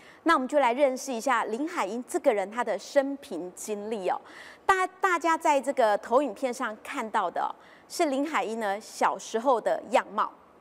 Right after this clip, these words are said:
这是他小的时候哦。那林海音呢，他在十二岁的时候，他的父亲就过世了。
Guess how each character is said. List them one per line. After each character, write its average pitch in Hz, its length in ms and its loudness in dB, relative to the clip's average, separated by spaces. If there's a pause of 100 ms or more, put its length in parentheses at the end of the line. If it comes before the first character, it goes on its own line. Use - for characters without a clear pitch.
(560)
这 240 80 2
是 254 40 4
他 247 160 0
小 - 280 -4
的 - 100 -12
时 - 220 -8
候 208 180 0
哦。 - 160 -8 (1040)
那 359 200 4
林 320 140 2
海 339 160 0
音 262 200 0
呢， 254 120 2
他 254 80 0
在 262 160 2
十 - 260 -4
二 254 200 6
岁 233 240 2
的 190 100 0
时 190 220 -4
候， 208 220 2
他 226 160 -2
的 180 100 -2
父 - 180 -8
亲 196 220 -8
就 190 100 -4
过 185 240 -4
世 170 280 -10
了。 - 180 -12